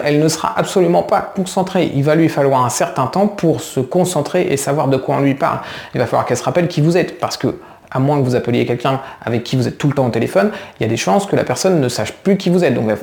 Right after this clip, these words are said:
il va falloir qu'elle se, se remémore qui vous êtes. Il va donc falloir que vous lui expliquiez que vous êtes telle personne de telle, de telle entreprise et vous l'appelez pour telle raison.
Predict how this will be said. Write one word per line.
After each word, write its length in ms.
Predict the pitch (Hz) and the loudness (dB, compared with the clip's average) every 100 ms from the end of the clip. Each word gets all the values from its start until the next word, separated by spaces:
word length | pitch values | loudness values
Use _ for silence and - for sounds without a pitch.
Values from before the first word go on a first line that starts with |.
| - | -2
il 80 | |
va 80 | 131 | -2
falloir 220 | 127 151 | 2 0
qu'elle 160 | 147 120 | 0 -2
se, 160 | - - - | -4 -10 -14
se 160 | - 127 | -4 0
remémore 420 | 139 165 175 170 | 2 2 2 2
qui 100 | 170 | 2
vous 140 | 165 | 2
êtes. 160 | 135 - - - | 2 -2 -16 -10
Il 40 | 113 | -2
va 40 | |
donc 160 | 110 110 | 0 0
falloir 280 | 110 127 120 | 0 2 2
que 40 | |
vous 140 | 113 | 2
lui 260 | 110 117 127 131 | 2 2 2 -2
expliquiez 640 | - - 120 147 170 180 - - | -6 -6 -2 2 4 2 -6 -4
que 100 | 127 | 0
vous 160 | 127 | 2
êtes 220 | 127 156 - - | 2 0 -6 -6
telle 160 | - 127 | -2 0
personne 400 | 120 - 143 151 | 0 0 0 2
de 80 | 135 | 2
telle, 300 | 135 139 - - - - | 2 0 -2 -14 -20 -6
de 140 | 135 127 | -2 0
telle 240 | 135 120 | 2 0
entreprise 760 | 113 - 110 - 165 196 190 - | 0 -4 -6 0 2 2 0 0
et 120 | 143 | 0
vous 120 | 127 | 2
l'appelez 300 | 127 113 170 | 2 2 0
pour 180 | 180 147 | 0 0
telle 140 | - 156 | 2 2
raison. 300 | 160 143 | 4 2